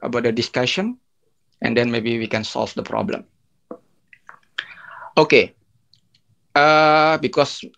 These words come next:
our focus is about the telehealth system. So this is my outline presentation about the telehealth, uh, A I implementation in telehealth. First one, I want to explain about the problem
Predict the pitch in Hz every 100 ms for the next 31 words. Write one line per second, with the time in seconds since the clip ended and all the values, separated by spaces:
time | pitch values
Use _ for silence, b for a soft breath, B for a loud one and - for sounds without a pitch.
0 | _ 127 123 - 151 - 156 - - 156
1 | 135 - - 120 123 143 110 - 120 123
2 | 123 120 - 143 - - 110 - - _
3 | _ b b b b _ - - 131 123
4 | 117 139 - 127 117 120 127 131 - 123
5 | 123 120 120 123 123 127 131 127 147 208
6 | 233 _ _ _ _ _ _ - 117 117
7 | 117 117 120 120 113 - 117 117 117 113
8 | - _ _ _ _ - 110 - 127 -
9 | 123 135 156 135 123 123 120 123 143 139
10 | 156 147 113 110 98 107 107 104 92 -
11 | _ _ _ _ _ _ _ _ - 120
12 | - 135 139 123 123 127 135 139 - 131
13 | - 117 - - 131 123 120 120 - 127
14 | 110 - 127 135 135 143 170 196 190